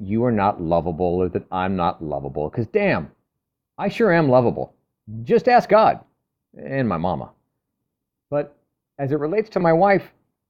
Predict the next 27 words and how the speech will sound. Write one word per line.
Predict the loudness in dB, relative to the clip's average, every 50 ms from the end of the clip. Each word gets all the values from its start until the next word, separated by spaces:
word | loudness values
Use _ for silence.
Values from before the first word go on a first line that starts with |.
| _ _ _ _ _ _ _
sometimes | _ -10 -6 -4 0 2 2 4 4
I |
wonder | 4 4 4 4 4 4
what | 4 4 2 2
she | 0 -2 -2
sees | -2 -2 -2 -2 0 0 2 2 2
in | 2 2 2
me | 2 2
now | 0 0 0 0 0
and, | 0 0 -2
and | -2 0
what | 0 -2 0
she | -2 -2
saw | -2 0 2 2 4 4 4 2 2 0 -2 _ _ _ -10
in | -8 -6 -4
me | -2 -2 0
way | 2 2 2 2
back | 4 4 2 2 2 0
then. | 0 0 0 0 -4 -6 _ _ _ _ _ _ _ _ _ _ _ _ _ _ _ _ _ _ _ _ -16 -14
It's | -14 -14 -8
generally | 0 2 2 4 4 4 4 6 6 4
not | 4 2 -2 -4 -4 -2 0 0 2
a | 2
moment | 4 4 4 4 4 4 4 4
of | 2 2
great | 2 2 2 2 0
humility | -2 -2 0 0 0 2 2 2 2 2 0 0 -2 -6